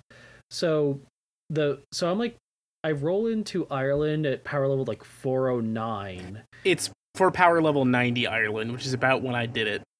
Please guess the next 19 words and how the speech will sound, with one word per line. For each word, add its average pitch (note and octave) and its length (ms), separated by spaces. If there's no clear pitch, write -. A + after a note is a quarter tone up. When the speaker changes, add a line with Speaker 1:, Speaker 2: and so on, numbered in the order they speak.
Speaker 1:
Oh, E3 100
no, E3 180
Speaker 2:
Huh. - 60
Speaker 1:
it's, - 140
oh, F3 200
it's A#2+ 140
even D3 220
less. C#3 240
It A#2 60
said, D3+ 140
like, A#2+ 120
fifty-five C3 680
for A2+ 160
me. A2+ 300
<laughs> - 40
Speaker 2:
I D3+ 140
thought C4 140
it B3 60
w-, - 120